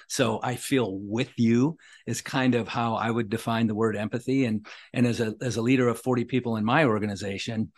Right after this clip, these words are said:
um, I have to use empathetic listening, empathetic leadership. You know, I, I, that's something that I have to apply at my level. And I think you're right.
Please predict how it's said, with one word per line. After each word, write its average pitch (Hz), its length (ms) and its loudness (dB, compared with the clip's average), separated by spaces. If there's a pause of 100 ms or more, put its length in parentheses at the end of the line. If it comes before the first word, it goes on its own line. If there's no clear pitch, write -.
(320)
um, 123 260 -2
I 127 120 0
have 123 380 -4
to 113 460 0
use 117 680 2 (140)
empathetic 123 580 -2
listening, 165 480 2
empathetic 127 560 -2
leadership. 147 580 2 (300)
You 131 120 0
know, 131 120 -2
I, 127 140 -2
I, 123 340 -2
that's 135 220 -4
something 139 300 2
that 113 120 -2
I 117 100 0
have 120 260 -2
to 120 140 0
apply 117 480 -2
at 113 140 -8
my 117 160 -4
level. 113 240 -2
And 113 100 -2
I 117 40 -2
think 165 200 -6
you're 127 100 2
right. 131 280 4